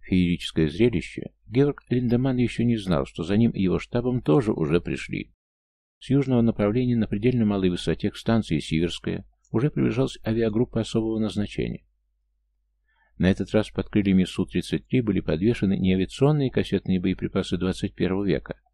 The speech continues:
а стандартные для этого времени фаб пятьсот и экспериментальные сто килограммовые зажигалки, начиненные местной версией напалма. Именно по причине меньшей мощности применяемых боеприпасов для уничтожения штаба восемнадцатой армии были задействованы все десять Су тридцать три.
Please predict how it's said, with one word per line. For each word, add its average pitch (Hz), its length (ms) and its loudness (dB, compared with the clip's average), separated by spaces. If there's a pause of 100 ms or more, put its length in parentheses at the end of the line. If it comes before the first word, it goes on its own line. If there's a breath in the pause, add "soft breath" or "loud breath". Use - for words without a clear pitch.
(140)
а 110 100 -2
стандартные 151 680 0
для 71 160 0
этого 71 180 -2
времени 143 460 0
фаб - 360 -4
пятьсот - 440 -4 (420)
и 107 120 2
экспериментальные 95 720 2
сто - 180 -4
килограммовые 104 640 0
зажигалки, 110 680 0
начиненные 82 520 0
местной 113 360 2
версией 87 380 0
напалма. 57 520 -6 (880)
Именно 107 360 4
по 98 100 -8
причине 104 380 2
меньшей 101 360 0
мощности 120 520 0
применяемых 80 600 0
боеприпасов - 760 -2
для 95 160 0
уничтожения 95 520 -2
штаба 90 300 -2
восемнадцатой 82 640 -2
армии 135 340 -2
были 110 220 0
задействованы 104 560 0
все 117 220 0
десять 110 340 -2
Су - 180 -2
тридцать - 380 -2
три. - 280 -12